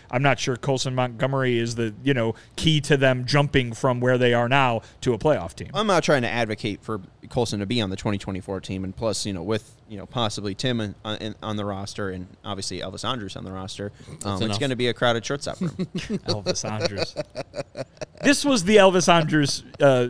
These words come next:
Speaker 2: No, he's
Speaker 1: sequel season.
Speaker 2: he's coming back.
Speaker 1: There's no
Speaker 3: Oh,
Speaker 1: threequel.
Speaker 3: come on, man.
Speaker 1: There's
Speaker 2: Come
Speaker 1: no
Speaker 2: on.
Speaker 1: threequel.
Speaker 3: Don't put that in the
Speaker 2: Ah.
Speaker 3: air. Don't put it in the atmosphere. It's gonna happen if you put it in the atmosphere. I'm not, I can't.
Speaker 2: I've
Speaker 3: I
Speaker 2: already
Speaker 3: can't,
Speaker 2: seen
Speaker 3: I'm,
Speaker 2: it.
Speaker 3: I can't do
Speaker 2: I'm,
Speaker 3: it again.
Speaker 2: why are you blaming me? I, I've already seen it, Herb.
Speaker 3: Oh, I can't
Speaker 2: I
Speaker 3: do
Speaker 2: would
Speaker 3: it.
Speaker 2: love,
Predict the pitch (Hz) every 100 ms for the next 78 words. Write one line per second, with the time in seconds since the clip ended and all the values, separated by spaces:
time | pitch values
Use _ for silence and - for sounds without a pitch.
0 | 135 147 110 226 151 175 147 - 185 139
1 | 123 104 160 147 - 127 101 92 165 180
2 | 240 220 269 226 233 226 185 123 113 113
3 | 107 175 359 190 - 196 160 156 190 185
4 | 190 196 214 185 151 - _ - 110 120
5 | 143 160 139 139 123 131 120 123 - _
6 | _ _ - - 107 107 120 120 101 98
7 | 101 - 101 98 101 - - 85 71 98
8 | 101 98 107 123 127 120 - - - -
9 | 170 269 240 - - 311 175 113 - 139
10 | 123 135 151 123 190 233 359 262 233 240
11 | 233 247 143 139 165 165 185 175 170 170
12 | 135 104 113 117 113 95 - 104 165 175
13 | 135 113 120 104 - -